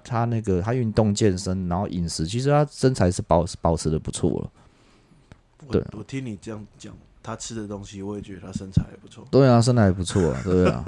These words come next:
Speaker 2: <laughs>
Speaker 1: 然后呀，哎，好，我们回到那个，你刚，你刚刚问什么？
Speaker 2: 盘感，盘感。
Speaker 1: 盘感哦。
Speaker 2: 盘感，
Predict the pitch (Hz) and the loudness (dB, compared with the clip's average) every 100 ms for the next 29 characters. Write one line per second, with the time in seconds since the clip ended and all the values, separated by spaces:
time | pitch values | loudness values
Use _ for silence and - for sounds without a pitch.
0 | 170 - _ - 95 117 107 95 87 92 | -8 -8 _ -4 0 2 2 0 -2 -6
1 | 104 123 131 120 120 120 117 120 135 120 | -2 2 4 4 4 4 4 4 2 2
2 | 107 87 104 104 113 110 117 135 143 117 | -2 0 -2 0 0 2 6 8 8 6
3 | 113 - - 151 - - - 127 143 - | 4 4 4 2 -6 -12 0 0 0 -12
4 | - 131 156 156 110 - 120 131 123 95 | -8 -6 2 2 2 -4 -10 -6 -6 -6
5 | - - 123 160 123 87 90 98 | -10 0 2 6 4 4 0 -2